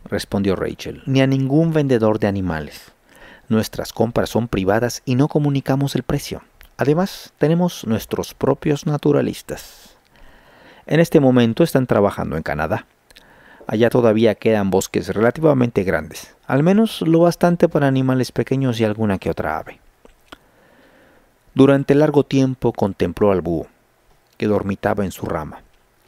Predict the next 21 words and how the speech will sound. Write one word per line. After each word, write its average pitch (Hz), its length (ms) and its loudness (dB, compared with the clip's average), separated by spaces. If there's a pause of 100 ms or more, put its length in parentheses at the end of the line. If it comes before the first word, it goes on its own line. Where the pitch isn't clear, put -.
(360)
Mil 143 280 -2
pensamientos 123 800 0
brotaron 117 420 0
de 107 100 2
su - 140 -4
mente 107 380 0
acerca 95 340 -4
de 90 80 -2
la 80 100 -6
guerra, 90 360 -6 (520)
de 120 120 2
los 127 120 2
días 160 360 2
en 135 100 0
que 123 100 -2
los 107 140 0
búhos 127 340 2
caían 104 360 -2
del 90 160 -4
cielo, 76 380 -6
muertos. 92 720 -8